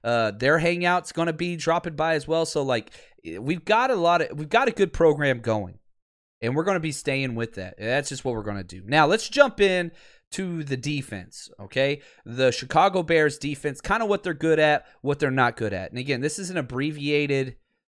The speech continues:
we're not doing our full scouting report. Uh, just, this is a light one. And again, the reason why is we gotta focus on us. But it's good to know a little bit about who you're playing, right? Know your enemy. Um, strengths, the number one thing that they got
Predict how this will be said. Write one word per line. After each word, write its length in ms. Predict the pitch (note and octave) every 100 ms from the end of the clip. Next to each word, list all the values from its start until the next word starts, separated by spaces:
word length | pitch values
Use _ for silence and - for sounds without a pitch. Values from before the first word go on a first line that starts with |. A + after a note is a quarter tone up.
| _ -
we're 100 | C#3
not 160 | D#3
doing 200 | E3 D#3+
our 80 | C#3+
full 200 | - D3
scouting 400 | C3 C#3+ C#3 C#3
report. 540 | C3 - C3+ C3 B2 - _ -
Uh, 140 | G#2+
just, 340 | G#2 A#2+ A2+ A#2
this 180 | C3+ D3
is 140 | C3+
a 40 |
light 380 | A#2+ B2 F3 E3
one. 220 | B2+ C3
And 100 | B2+
again, 320 | A#2 F#3 G#3+ D3+
the 80 |
reason 300 | C3 D#3 D#3+
why 240 | G3+ A3+ F#3
is 380 | C#3 C3+ C3 - _ _ _ _ _ _ _ _ C3
we 120 | D#3
gotta 160 | D#3+
focus 360 | C#3+ D3 C#3+ C3+
on 160 | C3+ A#2+
us. 400 | F#2+ - - _ _ _ _ _ _ _ -
But 360 | C#4 G3+ F#3+ - _ C3+
it's 160 | C3+
good 300 | C#3 F3+ G#3
to 80 | G3
know 500 | F3 F3 C3+ B2+ B2+
a 60 | C3
little 260 | C3+ D3+
bit 140 | D3 C#3
about 300 | C#3 C3+ B2
who 80 | C3+
you're 120 | A2+
playing, 380 | - A#2 F#2+ F#2+
right? 180 | A#2
Know 120 | B2+ C#3+
your 220 | C#3+ C3+
enemy. 300 | A2 F2+ - - _ _ _ -
Um, 220 | B2+ B2+
strengths, 600 | - - F#3+ A3+ B3 - - - -
the 80 |
number 260 | C#3+ F3+ A3+
one 180 | A#3 A3
thing 180 | G#3+ G3
that 100 | F#3+
they 140 | F#3+
got 260 | F3+ D#3